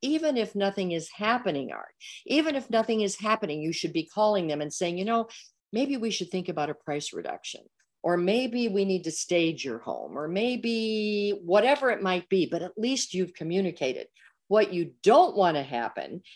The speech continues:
is to now be on, you always wanna be on the offensive. Again, to use a <laughs> basketball term,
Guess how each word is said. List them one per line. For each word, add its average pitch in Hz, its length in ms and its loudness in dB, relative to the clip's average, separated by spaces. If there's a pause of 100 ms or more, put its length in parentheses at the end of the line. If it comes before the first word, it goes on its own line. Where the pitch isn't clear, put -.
(160)
is 160 220 0
to 170 120 -2
now 170 360 2
be 175 260 4
on, 165 340 0
you 180 200 4
always 247 280 4
wanna 196 200 -2
be 170 120 -2
on 156 160 -2
the 151 220 -4
offensive. - 840 -4 (340)
Again, 147 300 -2
to 147 100 -10
use 139 220 -4
a 131 40 -4
<laughs> 120 120 2
basketball 190 640 6
term, 160 340 0